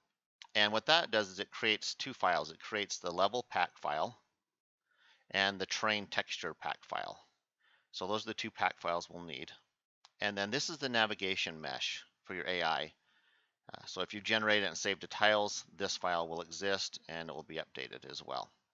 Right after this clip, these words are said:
All right, so to use the level, this is my mod. And if you view, uh, if you haven't, if you're not familiar with the Lunchbox mod, I'd recommend you go watch the Lunchbox video tutorial. Uh,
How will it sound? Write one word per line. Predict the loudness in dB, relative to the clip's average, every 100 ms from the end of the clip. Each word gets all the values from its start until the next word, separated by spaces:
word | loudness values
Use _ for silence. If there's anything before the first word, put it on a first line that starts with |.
| _ _ _ _ _ _ _ -16 -6
All | -4
right, | -4 -6
so | -6
to | -4
use | -4 -4
the | 2
level, | 6 6 4 -2 _ _ _ _ _ _ _ _ _
this | -6 -6
is | -4 -2
my | 0
mod. | 2 4 4 4 -2 -16 -20 -4
And | 0 0 -2
if | -6
you | -8
view, | -4 -4 -4 -8 -6
uh, | 0 0 0 -6 _ _ _ -8
if | -2
you | 2
haven't, | 2 2 -4
if | 0
you're | 2
not | 4 2
familiar | 2 2 2
with | 0
the |
Lunchbox | -2 -2 -2 4 4 4 0
mod, | 4 6
I'd | 4 2
recommend | -2 -4 -6
you | -4
go | -2
watch | -2 -4
the | -6
Lunchbox | -8 -6 -2 -2 -2 -8
video | -8 -8
tutorial. | -8 -8 -2 0 0 -4 _ _ _ _ _ _ -16
Uh, | -12